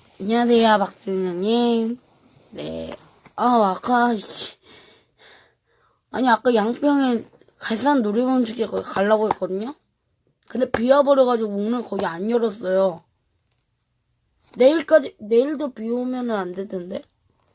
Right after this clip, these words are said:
예원님, 안녕하세요. 석현이, 하이. 네, 하이. <laughs> 안녕.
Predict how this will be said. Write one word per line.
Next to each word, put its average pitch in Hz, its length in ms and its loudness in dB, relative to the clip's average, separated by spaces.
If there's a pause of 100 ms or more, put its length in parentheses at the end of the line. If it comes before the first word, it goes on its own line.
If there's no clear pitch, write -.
(680)
예원님, 262 540 4
안녕하세요. 208 600 0 (760)
석현이, 226 360 -2
하이. 220 420 0 (140)
네, 175 140 -6
하이. 190 520 -4 (480)
<laughs> - 1120 -8
안녕. 190 460 -4